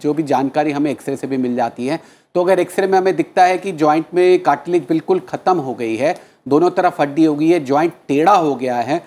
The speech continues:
तो उस, और मरीज़ को बहुत ज़्यादा तकलीफ़ है, चलने फिरने में मुश्किल हो रही है, आधा किलोमीटर भी नहीं चल पा रहे हैं, आधा घंटा भी नहीं खड़े हो पा रहे हैं, दर्द की गोली बार बार लेनी पड़ती है, रात को सो नहीं पा रहे हैं, आना जाना बंद हो गया क्योंकि दर्द बहुत होता है, तो ऐसे में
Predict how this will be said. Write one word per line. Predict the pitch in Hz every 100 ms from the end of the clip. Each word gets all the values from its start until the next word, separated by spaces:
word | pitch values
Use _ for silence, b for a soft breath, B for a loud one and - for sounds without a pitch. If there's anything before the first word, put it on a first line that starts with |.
| b b -
तो | 196 202
उस, | - 220 - - -
और | 165 156 -
मरीज़ | 143 135 165 196 -
को | 220
बहुत | 202 147 180
ज़्यादा | 175 170
तकलीफ़ | 180 160 - 185 185
है, | 180
चलने | 175 160 160 170
फिरने | 170 165
में | 170
मुश्किल | 160 151 - 156
हो | 151
रही | 151
है, | 147
आधा | 139 147
किलोमीटर | 156 151 151 147
भी | 143
नहीं | 143 143
चल | 143
पा | 135 131
रहे | 131 131
हैं, | 131 b b b
आधा | 139 151
घंटा | 151 151 156
भी | 147
नहीं | 147
खड़े | 147 135
हो | 139 135
पा | 131 127
रहे | 127 127
हैं, | 131 123
दर्द | 139 143
की | -
गोली | 151 160 165
बार | 143 139
बार | 139 151
लेनी | 143 143
पड़ती | 143 123 -
है, | 143 135
रात | 131 139
को | -
सो | 151 - 190
नहीं | 175 151
पा | - 127
रहे | 127 123
हैं, | 131 127 b b -
आना | 147 -
जाना | - 349 170
बंद | 160 156
हो | 147
गया | 151 147
क्योंकि | 151 147
दर्द | 147 143 139
बहुत | 139 139
होता | 127 127 190
है, |
तो | 196 262 -
ऐसे | 143 - 196
में | 185 262